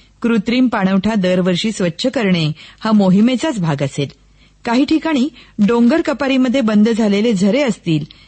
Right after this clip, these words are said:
तर ते पुन्हा जिवंत करणं हा या मोहिमेचा एक भाग असू शकेल.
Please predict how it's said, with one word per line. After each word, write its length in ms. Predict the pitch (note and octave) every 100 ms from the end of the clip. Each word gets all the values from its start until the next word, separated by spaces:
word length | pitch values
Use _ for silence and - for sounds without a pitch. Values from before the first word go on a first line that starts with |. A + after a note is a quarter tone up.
| _
तर 60 | A3 G#3+
ते 80 | B3
पुन्हा 340 | - F#3+ F3+ A3
जिवंत 360 | A#3+ G#3 G3 F#3+
करणं 320 | F#3+ E3 D3+ - - _
हा 280 | A3 A3+ A#3+ -
या 160 | G3
मोहिमेचा 540 | G#3 E3+ E3 E3+ E3 G3
एक 160 | A3
भाग 200 | F#3+ G#3+ A3+
असू 200 | - C3+
शकेल. 320 | C3 -